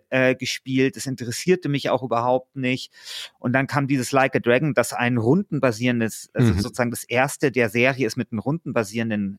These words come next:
Speaker 1: äh, Kampf. Und auch wenn die ersten zwei Stunden super Fahrt sind, danach tut das Spiel an Fahrt aufnehmen. Und es ist ein fantastisches Spiel mit einem ganz weirden Humor, mit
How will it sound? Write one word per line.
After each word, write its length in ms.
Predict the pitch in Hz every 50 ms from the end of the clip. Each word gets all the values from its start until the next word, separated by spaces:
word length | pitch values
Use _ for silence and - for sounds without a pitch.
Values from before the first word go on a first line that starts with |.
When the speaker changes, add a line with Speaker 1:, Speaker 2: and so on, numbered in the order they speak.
| _ _
Speaker 1:
äh, 180 | - 104 101 110
Kampf. 460 | - - - 139 170 214 214 - - _ _ _ - - - _ _ _ _ _
Und 360 | 151 143 139 135 135 - - _ _ _ _
auch 180 | 131 147 -
wenn 120 | 160 151 143
die 120 | 135 -
ersten 340 | 127 139 175 - - - -
zwei 200 | - - 143 131
Stunden 380 | - - - 151 151 147 - 123
super 300 | 107 156 170 - 143 135
Fahrt 380 | - - 139 135 143 151 -
sind, 260 | - - 104 117 123
danach 480 | - 123 120 120 117 127 139 139 - - - _ _ _ _ _ _ - 78 104 107
tut 180 | - 175 -
das 100 | 143 131
Spiel 280 | - - - 147 139 - _ _ _ _ _
an 300 | 131 131 131 127 120 - _ _
Fahrt 380 | - - - 147 135 147 - -
aufnehmen. 720 | 127 135 131 - - 131 127 127 127 123 127 127 120 120 - - - - _ _ _
Und 240 | _ 127 131 127 123
es 200 | 110 110 - -
ist 340 | - 131 131 120 - - -
ein 240 | 117 127 131 131 117
fantastisches 1000 | - - 139 127 127 - _ - - 151 156 156 - - - - 135 - 139 123
Spiel 400 | - - - - 135 131 135 135
mit 200 | 123 117 110 -
einem 120 | 127 117 104
ganz 500 | 131 127 135 147 151 139 - - - -
weirden 520 | 127 117 113 127 151 151 147 143 143 127
Humor, 600 | 117 131 123 123 120 120 123 127 127 127 127 123 - - - - - _ _ _ _
mit 420 | - 120 120 127 - - _ -